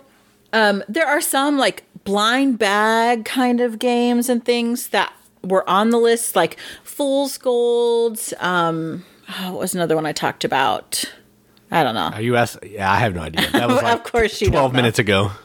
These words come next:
Speaker 2: Yeah.
Speaker 1: Um, but those kind of games aren't really push your luck for me. That's, like, a different mechanic in my opinion.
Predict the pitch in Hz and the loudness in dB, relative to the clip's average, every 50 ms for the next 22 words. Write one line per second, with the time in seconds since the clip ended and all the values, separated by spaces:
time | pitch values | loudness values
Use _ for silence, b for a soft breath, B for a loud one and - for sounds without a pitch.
0 | - - - 92 87 85 - B B B B B B B B B B B B B | -10 -6 -4 -2 -2 -4 -6 B B B B B B B B B B B B B
1 | _ - 220 226 214 196 - - - 233 254 208 214 214 _ _ - - 247 254 | _ 0 2 2 2 0 -4 -4 -2 -2 -2 -2 -4 -10 _ _ -2 0 2 2
2 | 269 320 311 - - 339 285 262 233 240 226 214 208 208 - - - _ _ _ | 2 0 -2 -2 0 2 2 2 4 2 2 2 0 -2 -2 -6 -10 _ _ _
3 | _ _ _ _ - 214 214 240 247 240 269 262 247 240 240 - - 247 - - | _ _ _ _ 0 2 2 2 2 2 2 2 2 2 0 -2 -2 -2 0 2
4 | 226 202 175 160 170 180 190 - - 233 226 214 226 220 - 277 233 214 - - | 2 2 4 4 2 0 0 0 0 2 2 2 0 -2 0 0 0 0 0 -2
5 | 151 - 160 - 87 - - - 151 147 147 - 160 151 151 147 147 - 156 160 | -2 -2 -4 -6 -8 -6 -4 -4 -2 -2 -2 -2 -2 0 -2 -2 -2 -2 -2 0
6 | 156 156 160 | 0 0 -2